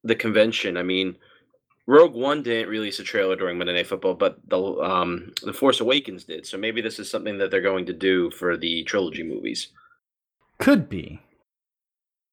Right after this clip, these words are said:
Speaker 2: But yeah, you know, and we do have a little bit more news, or I guess rumors again, about The Last Jedi. And that is something that has come out off of Fandango and a couple other sites. And that is its runtime.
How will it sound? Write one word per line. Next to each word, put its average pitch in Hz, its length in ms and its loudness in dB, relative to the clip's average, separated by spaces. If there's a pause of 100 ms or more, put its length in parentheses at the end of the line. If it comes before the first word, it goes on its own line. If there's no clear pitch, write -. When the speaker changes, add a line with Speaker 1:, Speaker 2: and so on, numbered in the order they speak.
(400)
Speaker 2:
But 175 140 8
yeah, 240 240 4
you 143 100 4
know, 180 140 4
and 160 200 2
we 165 100 -2
do 240 220 -2
have 233 180 2
a 190 60 2
little 196 220 0
bit 175 240 0
more 131 800 0
news, 131 440 2
or 180 220 2
I 180 80 2
guess 220 240 2
rumors 151 580 0
again, 113 680 0 (120)
about 107 440 2
The 120 80 -2
Last 101 380 0
Jedi. 98 440 0 (400)
And 120 240 4
that 214 160 2
is 247 160 0
something 208 320 2
that 147 200 2
has 131 200 -2
come 160 260 0
out 156 320 0
off 131 180 4
of 190 140 0
Fandango 135 680 2
and 101 120 -2
a 101 40 -4
couple 190 360 0
other 170 200 0
sites. - 600 -8 (240)
And 127 180 4
that 151 160 2
is 170 200 -4
its - 220 -16
runtime. - 720 -2